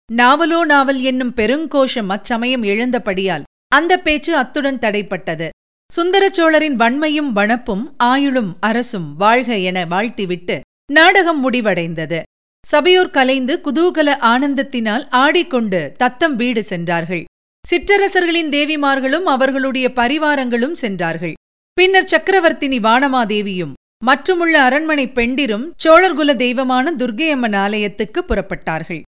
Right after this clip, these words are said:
சுந்தர சோழர் உடல்நலம் எய்தும்படி மலையமானின் புதல்வி பல நோன்புகள் நோற்று வந்தார். துர்க்கையம்மன் கோயிலுக்கு அடிக்கடி சென்று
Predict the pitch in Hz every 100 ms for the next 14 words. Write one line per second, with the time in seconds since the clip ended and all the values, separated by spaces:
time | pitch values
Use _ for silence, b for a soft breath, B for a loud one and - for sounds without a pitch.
0 | _ _ - 359 381 392 381 339 330 285
1 | 277 311 311 311 285 254 254 240 226 208
2 | 175 139 _ _ 226 254 330 349 311 302
3 | 285 254 247 233 359 269 247 311 262 277
4 | 311 277 240 202 196 196 165 165 165 151
5 | - _ _ _ 285 320 320 381 359 339
6 | 330 320 311 302 294 294 370 254 294 311
7 | 311 302 247 226 196 160